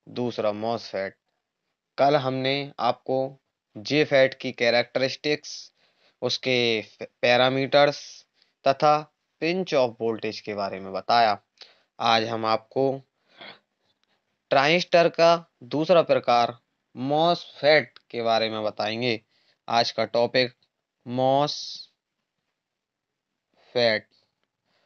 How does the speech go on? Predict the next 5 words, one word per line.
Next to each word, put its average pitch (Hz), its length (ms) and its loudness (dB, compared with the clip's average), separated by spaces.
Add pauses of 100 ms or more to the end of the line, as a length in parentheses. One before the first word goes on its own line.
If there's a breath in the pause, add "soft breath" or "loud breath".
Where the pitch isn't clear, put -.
(540)
मॉसफेट 139 840 0 (1040)
की 139 140 -4
फुल 143 320 -2
फॉर्म 151 440 4 (1800)
मेटल 120 760 -2